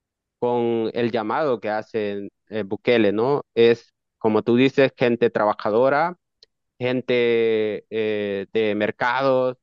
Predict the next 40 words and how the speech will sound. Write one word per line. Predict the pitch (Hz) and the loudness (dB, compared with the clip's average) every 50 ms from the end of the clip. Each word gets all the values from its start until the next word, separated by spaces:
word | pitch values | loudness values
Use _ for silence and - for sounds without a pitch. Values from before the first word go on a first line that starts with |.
| _ _ | _ _
gente | 117 117 117 - 117 113 | -12 -12 -10 -6 -6 -4
de | 104 113 110 107 107 107 107 107 104 101 95 98 | -2 -2 0 0 0 -2 -2 -4 -4 -6 -6 -4
barrios, | 110 110 110 131 139 143 135 123 123 123 123 123 123 127 123 - _ _ _ _ _ _ _ _ | -4 -4 -2 -2 -4 -2 -2 0 0 0 0 0 0 -2 -4 -8 _ _ _ _ _ _ _ _
eh, | - 113 110 110 113 110 110 107 107 104 | -4 -2 0 0 2 2 0 0 -2 -4
gente | - 131 131 127 - 139 135 127 | -4 -6 -4 -4 -2 -4 -4 -4
muy | 117 113 113 117 127 147 160 156 143 139 | -4 -4 -4 -2 0 0 0 0 0 0
ilusionada, | 127 120 120 113 - 120 113 117 123 127 127 123 123 123 | 0 -2 -4 -4 -4 -6 -6 -4 -4 -4 -4 -4 -4 -4
muy | 120 123 123 | -4 -4 -4
emocionada, | 120 120 120 117 113 - 123 117 113 113 120 123 127 123 123 123 120 | -4 -2 -4 -4 -4 -4 -4 -4 -2 -2 -4 -4 -2 -2 -2 -2 -2
y | 120 117 | -2 -2
hay | 120 123 | -4 -4
personas | - _ - 120 113 - - 120 120 120 117 - _ | -6 _ -6 -6 -6 -6 -4 -4 -2 -4 -4 -4 _
jóvenes | 131 127 127 123 123 120 120 | 0 0 2 2 0 -2 -2
también | - 120 117 117 117 120 123 123 | -2 -4 -2 -2 0 0 -2 -2
que | - - 117 113 | -2 0 0 -2
se | 113 - 120 113 | 0 0 -2 -2
empiezan | 110 - - 120 117 - 120 117 | -2 -2 -4 -4 -4 -4 -2 -2
a | 117 113 | -4 -2
politizar. | - - 110 110 110 - 113 110 - 131 131 131 131 127 123 - _ _ _ _ _ _ _ _ _ | -2 -2 -2 -2 -2 -4 -4 -6 -4 -4 -2 -2 -2 -4 -6 -10 _ _ _ _ _ _ _ _ _
De | - 131 | -4 -2
repente | 131 131 - 139 135 120 131 | -2 -2 -2 -2 -2 0 0
ves | 127 123 127 | 0 0 0
a | 127 | -2
los | 120 120 | -2 -2
jóvenes | - 139 131 127 123 123 123 120 | -2 -2 -2 0 -2 -2 -4 -4
hablando | 123 117 113 113 120 123 131 131 127 117 113 110 | -4 -2 -2 -2 -2 -2 -4 -4 -4 -2 -4 -4
sobre | - - 120 110 110 110 110 113 123 | -4 -4 -6 -4 -2 0 0 0 0
esto, | 131 - _ - 123 117 120 120 120 120 120 120 117 107 | -2 -4 _ -4 -2 0 0 0 0 0 -2 -2 -4 -6
o | - - 120 | -8 -12 -14
sea, | 117 - 117 110 | -8 -4 -4 -2
algo | - - 120 123 123 127 | -2 -2 -2 0 0 0
que | - 127 120 | 0 0 0
no | 120 117 123 131 139 | 2 2 2 2 0
ocurría | 135 - - 123 117 120 123 123 131 131 | 0 -2 -4 -6 -4 -4 -2 -2 -2 -2
anteriormente, | 120 120 - 120 117 120 117 113 113 113 120 123 131 - 143 139 131 | -2 -4 -4 -2 -2 -2 -2 -2 -2 -2 -2 -4 -4 -4 -4 -2 -2
o | 120 | -2
sea, | - - 117 117 | -4 -4 -6 -4
que | - 123 117 | -2 -2 -4
sí | - - - 123 120 | -4 -4 -2 0 0
hay | 123 131 135 | 0 0 -2